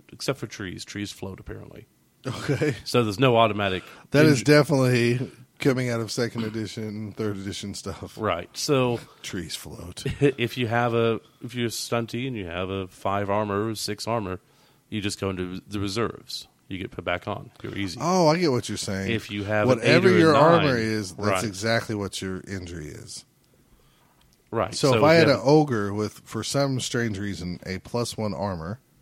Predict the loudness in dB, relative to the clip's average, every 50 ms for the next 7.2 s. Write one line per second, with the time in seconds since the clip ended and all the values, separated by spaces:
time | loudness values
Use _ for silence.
0 | _ _ -6 -6 -4 -4 -4 -6 -8 -10 _ _ _ _ _ -8 -6 -4 -4 -4
1 | -6 -6 -6 -4 -4 -2 -2 0 0 0 0 -2 -4 -6 -6 -8 -8 -8 -10 -10
2 | -10 -10 -8 -4 -2 -2 -2 -2 -2 -2 -4 -4 -6 -10 -10 -10 -8 -8 -8 -10
3 | -12 -14 -18 -18 -20 -20 -20 _ _ -2 0 2 2 4 2 2 2 0 0 -2
4 | -4 -6 -8 _ _ _ _ _ _ _ _ -8 -6 -4 -4 -4 -4 -6 -8 -12
5 | -18 _ -20 _ _ _ _ _ -14 -6 -2 0 0 0 0 -2 -4 -4 0 0
6 | 2 2 2 2 0 -2 -4 -6 -6 -6 -2 -2 -2 0 0 0 0 -2 -2 -2
7 | -6 -8 -8